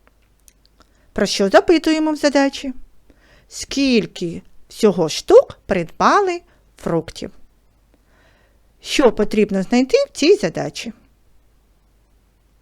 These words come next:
Так, всього, тобто задача на знаходження суми. І знайдемо ми цю задачу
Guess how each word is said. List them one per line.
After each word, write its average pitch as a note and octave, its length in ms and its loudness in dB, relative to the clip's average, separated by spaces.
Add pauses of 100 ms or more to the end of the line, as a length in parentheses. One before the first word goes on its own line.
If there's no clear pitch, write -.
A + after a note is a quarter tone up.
(100)
Так, - 440 -2
всього, G3+ 640 2 (220)
тобто G3+ 380 -2
задача G4+ 680 0 (120)
на F#3+ 160 -2
знаходження D#4 920 -4 (140)
суми. D#3+ 640 -4 (1200)
І A3 120 2
знайдемо E3 640 -2
ми F4+ 120 -2
цю F#4 200 -2
задачу F4 520 0